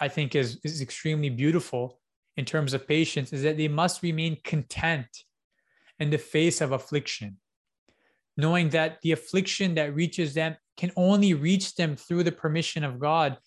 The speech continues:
and therefore they're content, and knowing that eventually it will be removed. And there's actually a beautiful story which,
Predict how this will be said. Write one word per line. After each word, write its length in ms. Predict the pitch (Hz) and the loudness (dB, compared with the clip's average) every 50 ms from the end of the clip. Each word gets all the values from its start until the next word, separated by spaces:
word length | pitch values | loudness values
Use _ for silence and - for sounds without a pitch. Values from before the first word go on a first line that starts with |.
| _ _ _ _ _ - | _ _ _ _ _ -4
and 120 | 147 135 | -2 0
therefore 400 | 139 165 185 180 - 196 185 165 | 2 2 2 2 2 0 0 2
they're 140 | 147 165 160 | 2 0 0
content, 680 | - - 160 147 - - - - 156 143 120 - - - - _ _ _ _ _ _ _ _ _ _ _ - | -2 -4 -6 -8 -8 -6 -2 -2 -2 -2 -2 -6 -12 -20 -20 _ _ _ _ _ _ _ _ _ _ _ -2
and 140 | 156 156 147 | -2 0 2
knowing 260 | 160 165 175 175 160 | 2 2 2 2 4
that 160 | 156 156 160 | 4 4 2
eventually 800 | 160 135 117 156 156 185 185 175 - - - 170 160 156 160 165 | 2 0 0 0 2 2 0 0 -2 0 0 2 2 2 0 0
it 60 | 156 | -2
will 180 | 147 156 156 147 | 0 0 -2 -2
be 100 | 143 143 | -2 -2
removed. 540 | 139 135 127 131 139 151 147 135 123 120 117 _ _ _ _ _ _ _ _ _ _ _ _ _ _ _ _ - | -2 -2 -2 -2 -2 -2 -2 -2 -2 -6 -10 _ _ _ _ _ _ _ _ _ _ _ _ _ _ _ _ -2
And 140 | 160 151 | 0 2
there's 200 | 147 165 165 156 | 4 4 4 4
actually 340 | 175 175 175 - - 185 185 | 4 4 2 2 0 2 2
a 60 | 160 | 2
beautiful 520 | 139 120 113 147 185 185 196 - - 165 143 | 0 -2 -2 0 0 0 0 -2 -6 -10 -12
story 500 | - - - - 165 170 180 180 175 151 | -12 -10 -2 0 2 4 4 4 4 4
which, 400 | 135 147 147 143 - - - | 2 2 0 0 -2 -8 -12